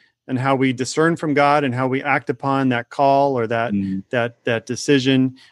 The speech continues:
Speaker 1: Um, and it looks different for everybody, and no, no one's situation is gonna be the same, but there's definitely things we
Speaker 2: Yeah.
Speaker 1: can glean from, from learning from others who have gone before us. So whichever one of those two you wanna start out with.
Speaker 2: <laughs> Let's talk about the failed one.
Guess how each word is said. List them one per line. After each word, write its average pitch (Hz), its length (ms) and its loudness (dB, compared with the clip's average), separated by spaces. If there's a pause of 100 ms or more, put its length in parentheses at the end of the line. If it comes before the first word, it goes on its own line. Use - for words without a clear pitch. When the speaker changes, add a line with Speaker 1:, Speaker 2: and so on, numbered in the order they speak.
(120)
Speaker 1:
Um, 117 540 -2
and 143 140 2
it 131 80 2
looks 147 240 2
different 147 320 2
for 135 60 2
everybody, 151 400 2
and 127 100 4
no, 127 160 2
no 139 160 2
one's 127 240 2
situation 123 500 -2
is 117 60 -4
gonna 117 160 -4
be 123 100 2
the 117 100 0
same, 120 360 2
but 117 260 -2
there's 120 160 0
definitely 123 320 0
things 120 240 2
we 120 80 2
Speaker 2:
Yeah. 120 60 0
Speaker 1:
can 117 180 -2
glean 120 380 0
from, 110 380 -4 (280)
from 120 180 -2
learning 120 300 2
from 113 180 -4
others 113 280 0
who 120 80 -6
have 107 120 -4
gone 110 200 -2
before 117 340 0
us. 107 140 -4
So 110 240 -2 (920)
whichever 147 300 0
one 151 120 4
of 147 80 4
those 143 140 2
two 156 120 -2
you 151 80 0
wanna 143 160 -4
start 143 220 -2
out 175 120 -8
with. 123 140 -14 (1120)
Speaker 2:
<laughs> - 600 -12
Let's 135 220 2
talk 147 220 0
about 117 300 0
the 92 100 -2
failed 104 500 2
one. 80 300 -6